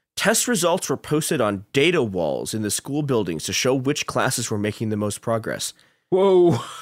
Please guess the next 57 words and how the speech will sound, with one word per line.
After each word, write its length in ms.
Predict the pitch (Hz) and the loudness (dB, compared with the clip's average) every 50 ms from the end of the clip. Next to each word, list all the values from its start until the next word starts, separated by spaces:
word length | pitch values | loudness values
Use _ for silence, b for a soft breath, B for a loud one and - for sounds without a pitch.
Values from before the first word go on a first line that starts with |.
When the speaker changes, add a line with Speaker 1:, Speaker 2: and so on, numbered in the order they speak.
| B B B | B B B
Speaker 1:
"It 80 | 165 180 | -2 0
was 180 | 180 185 - | 2 2 2
humiliating," 720 | - 196 180 190 233 208 214 175 143 135 120 107 101 95 95 | 2 2 2 4 4 4 4 4 4 4 4 2 2 0 0
said 260 | - 110 101 95 92 | 0 0 -2 -2 -2
Grill, 240 | 104 104 101 98 95 | -2 -2 0 0 0
who's 120 | 98 95 | -2 -4
a 40 | 90 | -6
teacher. 320 | - 87 82 - 82 - - | -6 -4 -4 -4 -4 -4 -2
"A 60 | 104 | 0
lot 220 | 117 131 139 170 202 | 2 2 2 2 2
of 100 | 180 180 | 2 2
our 120 | 160 147 | 0 0
kids 360 | - - - 170 190 170 139 | -2 -2 -2 -2 0 0 0
were 120 | 113 110 98 | -2 -2 0
left 280 | 101 110 127 - - | 0 0 0 -2 -4
behi-, 280 | 139 127 127 127 - - | -4 -4 -2 -4 -4 -4
were 160 | 107 117 120 | -2 -2 -2
behind, 500 | 107 120 - - 196 170 113 90 80 - - | -2 -2 0 0 2 2 2 0 -2 -4 -4
and 80 | 104 117 | -2 -2
a 60 | 120 | 0
lot 240 | 120 127 143 160 180 | 2 2 2 2 2
of, 60 | - | 2
a 60 | - 131 | 2 2
lot 160 | 131 143 160 | 2 2 2
of 80 | 160 | 2
our 80 | 165 156 | 0 0
kids 240 | 147 - 170 151 - | 0 0 -2 -2 0
suffered 340 | - 147 143 - 151 131 117 | 0 0 0 0 0 -2 -2
trauma, 340 | - 127 123 147 135 101 | 0 2 2 2 2 2
and 140 | 78 80 90 | 0 -2 -4
trauma 320 | - - 117 123 147 151 147 | -4 -2 0 0 2 2 0
affects 360 | 135 - - 131 131 - - | 0 0 0 -2 -2 -2 -4
the 80 | 143 123 | -4 -2
way 140 | 117 127 131 | 0 0 0
you 160 | 127 127 120 | 0 0 0
learn. 340 | 117 127 131 113 92 80 b b b b b b b b b b b | 0 2 2 2 0 -2 b b b b b b b b b b b
So 100 | - 135 | -2 2
they 100 | 147 147 | 2 4
were 100 | 156 147 | 4 2
behind, 500 | 143 151 - - 175 185 185 160 123 101 | 2 0 2 4 4 4 4 4 2 2
they 100 | 92 92 | 0 0
weren't 260 | 101 127 139 139 - | 0 0 0 0 0
on 140 | 139 131 113 | 0 -2 -2
grade 360 | 107 113 110 120 147 160 139 | -4 -2 0 0 0 2 0
level, 320 | 120 98 101 95 101 90 | 0 -2 -2 -2 -2 -4
and 80 | 87 85 | -4 -4
it 60 | 80 | -2
made 180 | 85 113 120 131 | -2 -2 0 0
them 120 | 135 117 | -2 -4
feel 180 | - - 139 127 | -2 -2 -2 0
like 240 | 117 113 104 - | 0 0 -2 -2
failures. 580 | - - 127 127 135 131 107 78 50 - - - | -4 -2 -2 0 0 0 0 -2 -4 -6 -6 -4
I 100 | 78 107 | -4 -4
hated 360 | 110 120 151 156 170 160 135 123 | -2 0 0 0 0 0 -2 0
giving 300 | 123 113 110 104 104 101 | -2 -2 -2 -2 -2 -2
those 240 | 98 98 95 - | -2 -2 -2 -4
tests." 600 | - - 107 87 78 - - - - - - - | -4 -4 -4 -2 -2 -4 -6 -8 -8 -8 -10 -10